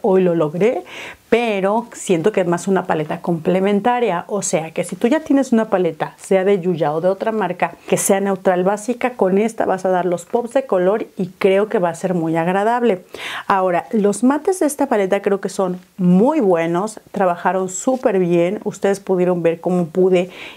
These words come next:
integrar una sombra a otra bastante fácil y con dos prebases muy diferentes. Y la verdad es que entre una y otra no noto diferencia. Varias sombras de aquí se me hacen difíciles, empezando por la amarilla,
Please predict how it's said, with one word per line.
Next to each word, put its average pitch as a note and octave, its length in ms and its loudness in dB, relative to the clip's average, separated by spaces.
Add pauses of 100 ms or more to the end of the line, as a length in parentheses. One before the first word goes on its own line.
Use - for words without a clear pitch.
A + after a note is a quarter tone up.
integrar F#3 540 2
una G#3 180 0
sombra F#3 420 0
a E3 60 -2
otra D#3 300 -2
bastante G#3+ 580 -2
fácil G#3+ 600 -4
y A3 140 2
con F#3 400 2
dos G#3+ 220 2
prebases F#3 500 -2
muy F#3+ 440 4
diferentes. F#3 800 0
Y A3+ 80 2
la G3 160 4
verdad G3 300 2
es A3+ 120 0
que A#3+ 300 0 (600)
entre G3+ 400 4
una B3 340 2
y A#3 140 4
otra A#3 440 0
no A3+ 300 0
noto A#3+ 400 0
diferencia. A3 800 0
Varias D4 460 2
sombras C#4+ 440 2
de B3 60 2
aquí G3+ 180 -4
se A3 160 -2
me G3 140 2
hacen G#3 300 0
difíciles, E3+ 720 0
empezando A3+ 520 0
por G#3+ 180 0
la F3 100 2
amarilla, C4 720 0